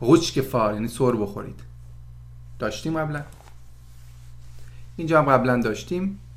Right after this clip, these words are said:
که ممکنه اینکه داره بار خالی می‌کنه بیاد تو خیابون، این ممکنه بیاد از، بخواد از دوچرخه سبقت بگیره و همچنین عابر پیاده بیان تو خیابون.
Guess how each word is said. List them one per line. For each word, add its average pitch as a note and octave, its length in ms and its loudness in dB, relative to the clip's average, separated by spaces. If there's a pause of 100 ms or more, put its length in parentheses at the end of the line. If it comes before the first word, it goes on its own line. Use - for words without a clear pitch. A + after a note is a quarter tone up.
(800)
که C3 100 -2
ممکنه A#2+ 280 0
اینکه B2+ 140 0
داره A#2 160 2
بار A2 240 2
خالی A2 200 0
می‌کنه A#2+ 220 -2
بیاد C#3+ 220 -2
تو C#3 100 -8
خیابون، B2+ 480 0
این B2+ 160 0
ممکنه A#2+ 300 -2
بیاد B2 220 0
از، - 180 -6 (140)
بخواد A#2+ 180 0
از A2 120 0
دوچرخه A2+ 500 0
سبقت C3 420 0
بگیره A#2 400 -2 (1800)
و A#2+ 80 4
همچنین B2 420 0
عابر A2 180 2
پیاده A2+ 320 -2
بیان A2 240 0
تو - 100 -12
خیابون. B2 640 -2